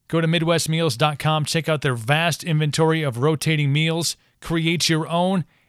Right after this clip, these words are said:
and at checkout, use the promo code COOPER and receive ten percent off your initial order. So first-time buyers, ten percent off that first order. The podcast is also brought to you by Monster Energy. Had the Monster,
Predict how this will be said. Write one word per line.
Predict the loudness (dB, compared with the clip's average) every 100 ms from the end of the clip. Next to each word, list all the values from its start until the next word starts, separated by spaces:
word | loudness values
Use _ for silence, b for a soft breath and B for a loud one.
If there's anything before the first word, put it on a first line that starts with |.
| _ _ -2
and | 0
at | 0
checkout, | 0 0 2 4 2 0
use | -4 -2 0 0
the | 0
promo | 0 2 0
code | 2 0 0
COOPER | -2 0 0 -2 b b
and | 0 2
receive | 2 0 -2
ten | -2 -2 0
percent | 0 2 4
off | 4 2 0
your | -2 0
initial | 2 2 2 0 4
order. | 4 4 0
So | -6
first-time | -4 -2 0 2 4
buyers, | 4 4 2 0 -4 b b
ten | 2 2
percent | 2 0 0 2
off | 2 0 b b
that | 0 0 0
first | -2 -2 -2 -4
order. | 2 2 2 -8 _ _ -2
The | 2
podcast | 2 2 4 4 4
is | 4 4
also | 4 4 2
brought | 4 2
to | 2
you | 4
by | 4 6
Monster | 4 4 2 0 0
Energy. | 2 2 2 2 2 2
Had | 4 2
the | 2 0
Monster, | 2 2 0 0 0 0